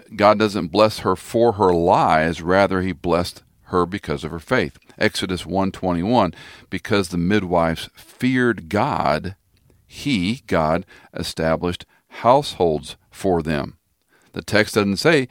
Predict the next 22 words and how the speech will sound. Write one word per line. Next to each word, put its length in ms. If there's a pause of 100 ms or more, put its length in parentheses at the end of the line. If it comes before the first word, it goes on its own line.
(120)
"Because 360
they 120
lied, 420
he 80
blessed 400
them." 180 (1160)
Secondly, 520
let's 260
think 180
about 240
the 60
midwives' 680
lie 580
in 420 (200)
order 340
to 200
save 640
the 100
infant's 440
murders. 600 (400)
Um, 280
some 460